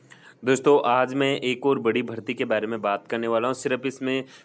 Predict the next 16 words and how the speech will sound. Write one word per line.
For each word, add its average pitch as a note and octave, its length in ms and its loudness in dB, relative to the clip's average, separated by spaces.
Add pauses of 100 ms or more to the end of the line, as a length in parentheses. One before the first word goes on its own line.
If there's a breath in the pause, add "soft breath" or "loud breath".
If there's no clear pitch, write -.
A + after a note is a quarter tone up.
(120)
वही A#2 240 2
अभ्यर्थी A#2+ 540 0
आवेदन A2 380 0
कर G#2+ 140 -2
सकते G2+ 320 -8
हैं, B2 80 -2
उनके A2 280 -6
लिए G#2+ 140 0
बड़ी G2+ 260 -4
खुशखबरी A2+ 580 -2
है B2 140 2
जिन्होंने G#2+ 500 -4
आईटीआई G2+ 360 -4
कर G2 200 -4
रखी F#2+ 340 -8
है F#2 280 -4